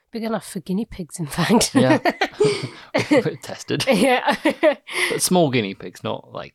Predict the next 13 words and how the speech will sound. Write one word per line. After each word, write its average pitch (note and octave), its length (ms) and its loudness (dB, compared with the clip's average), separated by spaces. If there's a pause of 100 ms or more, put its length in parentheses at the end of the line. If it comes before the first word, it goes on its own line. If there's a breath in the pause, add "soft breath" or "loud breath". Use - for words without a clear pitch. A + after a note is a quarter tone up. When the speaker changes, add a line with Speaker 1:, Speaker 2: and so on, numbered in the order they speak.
(120)
Speaker 2:
enormous F#2 460 -16
ones. E2 180 -18
Speaker 1:
Yeah, F#3 440 -2 (200)
like G#3 320 -14
a, F3+ 280 -12 (160)
a, F#3+ 200 -6
a F#3+ 100 -10
teeny E3+ 420 -12
pig. - 360 -20
Speaker 2:
Yeah. B3+ 580 2
Speaker 1:
<laughs> - 760 -20
But, G#3+ 220 2
um, G3 460 -4